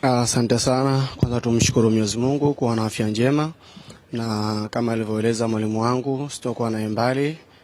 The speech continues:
Ah, tumeweza kujiandaa vizuri kuelekea mchezo wa kesho, kwa maana mchezo uliopita tayari umeshapita. Ah, so tuna focus na mchezo wa kesho, kutumaini tunaweza kuondoka na alama tatu.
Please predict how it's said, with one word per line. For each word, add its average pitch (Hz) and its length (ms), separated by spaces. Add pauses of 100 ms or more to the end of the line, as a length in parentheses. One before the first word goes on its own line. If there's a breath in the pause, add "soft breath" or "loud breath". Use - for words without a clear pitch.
(300 loud breath)
Ah, 107 360
tumeweza 113 320
kujiandaa 110 460
vizuri 127 500
kuelekea 113 420
mchezo 107 320
wa 107 80
kesho, 147 680
kwa 120 160
maana 107 380
mchezo 113 320
uliopita 120 540
tayari 113 280
umeshapita. 120 640 (540 loud breath)
Ah, 110 320
so 117 260
tuna 110 180
focus 113 380
na 110 100
mchezo 113 340
wa 107 100
kesho, 135 480
kutumaini 110 800
tunaweza 113 260
kuondoka 110 400
na 107 120
alama 104 240
tatu. - 320